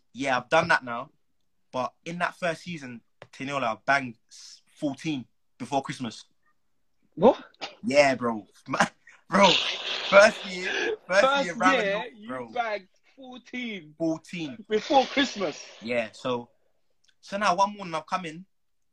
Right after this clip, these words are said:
Speaker 1: like, normally, like, and, uh, my manager's called me into a room with the first team gaffer of Colchester.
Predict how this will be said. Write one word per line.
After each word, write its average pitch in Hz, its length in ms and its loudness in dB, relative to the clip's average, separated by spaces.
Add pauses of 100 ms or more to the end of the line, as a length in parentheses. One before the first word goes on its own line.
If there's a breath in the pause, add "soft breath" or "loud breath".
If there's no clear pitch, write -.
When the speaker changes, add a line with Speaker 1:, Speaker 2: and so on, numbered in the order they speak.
(140)
Speaker 1:
like, 123 240 -8
normally, 135 480 -12
like, 123 180 -6 (520)
and, 120 200 -6
uh, 117 380 -4
my 151 240 2
manager's 143 320 -8
called 160 220 -6
me 147 80 -10
into 139 140 -10
a 135 80 -6
room 147 300 -8
with 120 100 -10
the 117 60 -8
first 156 280 -4
team 127 100 -10
gaffer 117 180 -8
of 110 120 -12
Colchester. 135 340 -10